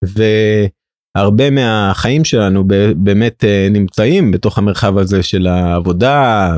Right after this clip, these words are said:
ו-, והכלכלה וה-, וההתעסקות עם זה, אז, אה, אז, אז זה חומר של חיים.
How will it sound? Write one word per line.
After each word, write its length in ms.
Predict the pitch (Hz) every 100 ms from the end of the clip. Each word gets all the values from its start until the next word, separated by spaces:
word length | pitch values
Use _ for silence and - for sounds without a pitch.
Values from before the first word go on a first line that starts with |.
| 85
ו-, 220 | 92 87 90
והכלכלה 880 | 95 85 90 90 92 120 151 127 101 90
וה-, 140 | 92 90 87
וההתעסקות 600 | 90 90 85 - 185 170
עם 120 | 113
זה, 200 | 95 101 - _ _ _ _ -
אז, 380 | 95 104 95 104
אה, 280 | 101 101 101 -
אז, 300 | 107 95 95 -
אז 160 | 107 95
זה 80 | 90
חומר 360 | - 214 226
של 180 | 190 175
חיים. 500 | - 180 254 196 -